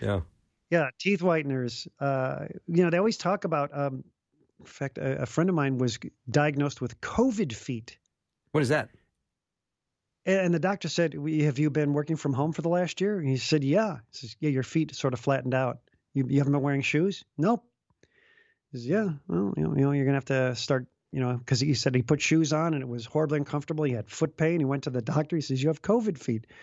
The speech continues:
Speaker 2: It's from, you know, not wearing shoes and, uh, not walking around as much. And, uh, yeah, your, your feet kinda, uh, it's either they flatten out or the arch goes up. I, it's one or the other.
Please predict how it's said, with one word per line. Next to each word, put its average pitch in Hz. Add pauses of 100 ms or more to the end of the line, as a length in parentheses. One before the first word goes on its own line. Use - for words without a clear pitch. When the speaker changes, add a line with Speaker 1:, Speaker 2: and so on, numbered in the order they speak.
(500)
Speaker 2:
It's 123
from, 127
you 139
know, 127
not 131
wearing 151
shoes 143
and, 120
uh, 123
not 135
walking 135
around 135
as 160
much. 180
And, 127
uh, 127
yeah, 139
your, 139 (200)
your 127
feet 156
kinda, 139 (920)
uh, 131
it's 135
either 147
they 120
flatten 185
out 190
or 131
the 117
arch 165
goes 180
up. 160
I, 127
it's 135
one 214
or 202
the 151
other. 135